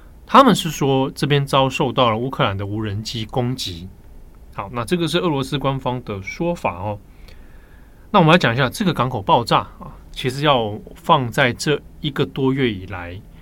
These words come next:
关于黑海协议的问题哦，我们放在一起面来看。那先前我们跟大家有聊过了这个黑海协议哦，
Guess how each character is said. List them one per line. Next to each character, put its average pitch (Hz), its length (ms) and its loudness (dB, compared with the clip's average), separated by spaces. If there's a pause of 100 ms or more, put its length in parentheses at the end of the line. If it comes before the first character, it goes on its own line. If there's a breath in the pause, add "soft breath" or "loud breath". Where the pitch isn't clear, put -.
(300 soft breath)
关 135 160 0
于 117 120 0 (100)
黑 147 180 0
海 95 320 -4
协 104 360 -8
议 165 200 -6
的 95 200 -10
问 135 200 -4
题 98 220 -12
哦， - 80 -20 (120)
我 117 60 -8
们 110 60 -6
放 131 160 -4
在 123 80 -2
一 127 40 -2
起 101 180 -6
面 107 160 -4
来 95 100 -8
看。 107 260 -4 (2250 loud breath)
那 135 80 -4
先 214 120 4
前 175 140 6
我 139 60 4
们 123 100 0
跟 143 140 0
大 143 120 4
家 131 200 4
有 98 380 -4
聊 110 280 -4
过 180 260 4
了 110 140 2
这 127 100 -6
个 120 120 -4
黑 151 160 -2
海 123 160 -2
协 - 420 -6
议 147 220 -2
哦， 87 120 -6